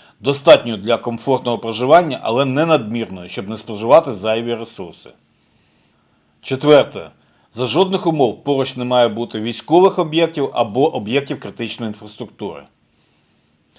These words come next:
П'яте. Гори або пригірська місцевість також небезпечна, бо падіння ракети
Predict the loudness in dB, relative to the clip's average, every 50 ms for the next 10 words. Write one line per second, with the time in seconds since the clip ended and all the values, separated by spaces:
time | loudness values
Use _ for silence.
0 | _ _ _ _ _ _ _ _ _ _ _ _ -4 2 4 6 6 4 2 -2
1 | -18 -20 _ _ _ -10 -4 0 4 4 4 4 2 0 -2 -2 -2 2 2 2
2 | 2 0 -4 -2 0 -2 -2 0 -2 -4 -4 -6 -4 0 2 2 2 2 -4 -10
3 | -12 -12 -6 -2 -2 0 -2 -2 -6 -10 -18 _ _ -2 -2 -2 -2 -2 -2 -2
4 | -2 -4 -8 -8 -8 -8 -10 -10 _ -8 -8 -8 -10 -12 -18 -18 -18 -14 -6 -2
5 | 0 2 2 0 -2 -6 -14 -20 -20 -4 _ 2 2 2 2 -2 -4 -2 -2 -2
6 | -2 0 0 0 -2 0 2 2 2 2 2 -2 -10 -12